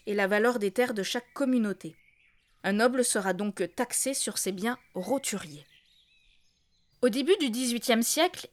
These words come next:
il n'y a plus d'hôpital à Merville, mais un bureau de charité pour les malades de la paroisse est installé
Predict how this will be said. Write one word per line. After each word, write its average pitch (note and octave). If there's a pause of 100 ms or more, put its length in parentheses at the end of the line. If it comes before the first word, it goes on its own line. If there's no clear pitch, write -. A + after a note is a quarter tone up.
il B3+
n'y C4
a C4
plus E4+
d'hôpital A#3
à F#3+
Merville, F#3+ (100)
mais A#3+
un C4
bureau D4
de C4+
charité C4+
pour B3+
les A#3
malades B3
de A#3+
la G#3+
paroisse A3
est A3+
installé A3